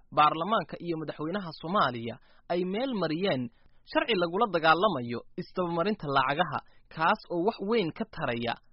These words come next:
in hannaanka maaliyadda ee Soomaaliya uu la jaan qaado heerka caalamiga ah. Ma aha dib u habaynta maaliyadda oo keliya arrimaha laga hadlaya, laakiin mararka qaar waxaa jiraya in la wadaago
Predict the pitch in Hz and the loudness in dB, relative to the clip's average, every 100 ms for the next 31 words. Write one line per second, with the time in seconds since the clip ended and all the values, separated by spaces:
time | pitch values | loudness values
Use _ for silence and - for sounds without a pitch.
0 | - - 277 190 165 165 214 208 160 143 | -14 -2 -2 0 -4 -2 -2 -2 -4 -2
1 | 147 175 175 - 143 - 156 185 156 147 | -2 -4 -4 -6 -6 -6 -4 0 0 0
2 | 143 165 190 226 196 190 143 120 113 117 | -4 -2 -2 -2 -4 -4 0 2 2 -2
3 | - _ - 220 160 - 131 143 175 147 | -8 _ -6 -2 -2 0 2 4 2 -2
4 | 120 - 117 _ _ - - - 160 151 | -4 -6 -8 _ _ -20 -14 2 4 4
5 | 147 147 147 143 147 196 185 143 139 143 | 0 -2 -4 -4 -4 -4 -6 -2 0 2
6 | 190 165 151 - - 185 160 - 151 170 | 0 -2 -4 -2 -2 -2 0 -4 -6 -6
7 | 170 147 156 202 160 131 120 110 - - | -4 -4 -2 0 0 0 -4 -4 -8 -20
8 | - 180 202 330 277 233 269 - - 196 | -6 -2 -2 -2 0 0 0 -4 2 2
9 | 175 202 - 147 - 240 139 127 117 - | 2 -2 2 0 0 -2 0 0 -4 -4
10 | _ - 269 214 147 131 127 120 117 | _ -8 -2 2 2 2 0 0 -2